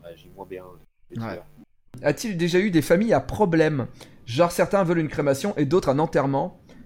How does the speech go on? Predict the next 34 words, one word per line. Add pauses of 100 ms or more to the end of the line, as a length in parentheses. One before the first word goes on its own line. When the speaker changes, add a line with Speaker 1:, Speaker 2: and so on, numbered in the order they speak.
(220)
Speaker 2:
Ah
oui,
des,
des,
des
engueulades
sur
la
manière
de
faire,
euh,
partir
la
personne. (360)
T'as
eu
ça ? (880)
Speaker 1:
Alors,
euh,
des
engueulades
sur,
euh,
comment
gérer
la
cérémonie,
euh, (640)
oui,
j'ai
déjà
eu. (220)
Et